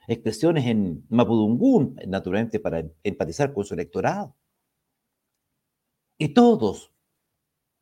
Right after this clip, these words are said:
cuando se le criticaba, cuando se le criticaba, decían,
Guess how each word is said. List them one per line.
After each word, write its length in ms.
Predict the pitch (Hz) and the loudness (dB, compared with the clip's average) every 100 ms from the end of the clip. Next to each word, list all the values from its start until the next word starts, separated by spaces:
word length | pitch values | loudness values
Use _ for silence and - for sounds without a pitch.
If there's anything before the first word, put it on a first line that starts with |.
| _ _ _ _ | _ _ _ _
cuando 180 | 123 107 | -2 -2
se 140 | 117 | 0
le 80 | 131 | 0
criticaba, 920 | 139 139 151 285 202 131 202 - _ _ _ _ | 0 -2 4 8 8 8 4 -4 _ _ _ _
cuando 200 | - 123 | -6 -4
se 120 | 113 117 | -4 -4
le 80 | |
criticaba, 920 | 117 120 120 208 214 123 180 214 - _ _ - | -4 -4 2 8 10 10 8 4 -14 _ _ -16
decían, 460 | 104 120 117 101 | -10 2 2 2